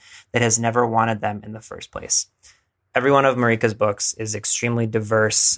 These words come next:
um, but from a cultural and sexual background with all of their characters.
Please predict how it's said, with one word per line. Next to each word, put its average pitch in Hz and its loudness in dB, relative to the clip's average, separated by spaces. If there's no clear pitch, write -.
um, 110 -2
but - 0
from 110 0
a 110 2
cultural 117 2
and 110 -2
sexual 110 0
background 107 -2
with 107 -8
all 107 0
of 104 -4
their 110 -4
characters. 120 2